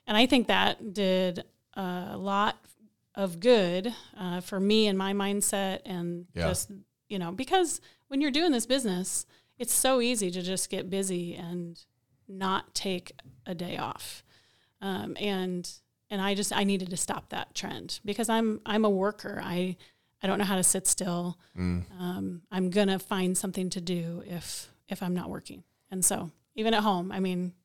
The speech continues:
Speaker 1: I'm gonna be working in the yard. I'm gonna be cleaning the house or whatever. I'm not sitting still very often. And so, um, so yeah, two thousand twelve, I remember talking to my coach about that,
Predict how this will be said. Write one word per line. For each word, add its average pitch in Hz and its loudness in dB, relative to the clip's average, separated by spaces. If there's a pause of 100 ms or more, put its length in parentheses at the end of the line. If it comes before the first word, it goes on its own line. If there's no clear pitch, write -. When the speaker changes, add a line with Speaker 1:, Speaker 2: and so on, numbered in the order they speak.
(140)
Speaker 1:
I'm 190 -4
gonna 185 -2
be 185 -2
working 185 -2
in 185 -4
the 185 -2
yard. 185 -6
I'm 185 -6
gonna 180 -6
be 180 -4
cleaning 190 -6
the 185 -4
house - -6
or 170 -10
whatever. 185 0
I'm 202 -6
not 202 -4
sitting 185 0
still 180 -2
very - -6
often. 156 -10 (760)
And 208 4
so, 196 6
um, 180 -2
so - 0
yeah, 247 8
two 254 -2
thousand 240 4
twelve, 208 4
I 196 -2
remember 196 2
talking 202 0
to 196 2
my 190 -2
coach 233 0
about 202 0
that, 190 -2